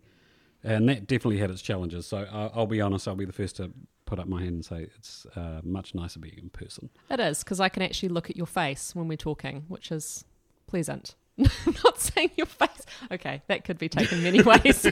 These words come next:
Speaker 2: <laughs> You got a great face, Richard.
Speaker 1: <laughs>
Speaker 2: All
Speaker 1: Um,
Speaker 2: right.
Speaker 1: that's all right. She's just feeling awkward because I'm not looking at her face at all. I'm just looking at the recording device to make sure the levels are okay. Yeah, so of course we're talking about the reality of covid and the po-,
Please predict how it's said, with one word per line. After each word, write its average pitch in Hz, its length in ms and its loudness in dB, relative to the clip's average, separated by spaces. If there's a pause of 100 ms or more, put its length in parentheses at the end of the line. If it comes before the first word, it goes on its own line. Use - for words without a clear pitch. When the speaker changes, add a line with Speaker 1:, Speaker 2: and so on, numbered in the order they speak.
(280)
Speaker 2:
<laughs> 285 320 2
You 226 80 -8
got 277 120 10
a 262 60 10
great 220 260 8
face, 180 340 4
Richard. 180 440 8
Speaker 1:
<laughs> 208 140 8 (400)
Speaker 2:
All - 680 -4
Speaker 1:
Um, - 0 -
Speaker 2:
right. 170 260 6
Speaker 1:
that's 151 180 2
all 123 80 6
right. 117 400 4
She's 120 240 -4
just - 240 0
feeling 104 240 2
awkward 107 260 4
because 98 280 0
I'm 101 340 4 (140)
not 120 260 6
looking 117 300 4
at 127 80 2
her 139 160 4
face 151 280 -2
at 160 80 -2
all. 165 160 2
I'm 151 120 6
just 151 200 0
looking - 240 10
at - 80 12
the 156 80 6
recording 202 440 6
device 98 400 -2
to 104 100 -6
make 110 260 -6
sure 123 160 0
the 107 120 0
levels 123 340 0
are 92 140 0
okay. 85 360 -6 (720)
Yeah, 175 140 -2
so 170 180 0
of - 80 -6
course 202 240 0
we're 135 80 2
talking 143 260 0
about 110 360 -4 (520)
the 110 100 0
reality 104 460 -2
of 92 160 -8
covid 139 580 -4
and 107 200 -2
the 92 40 -4
po-, 98 320 -6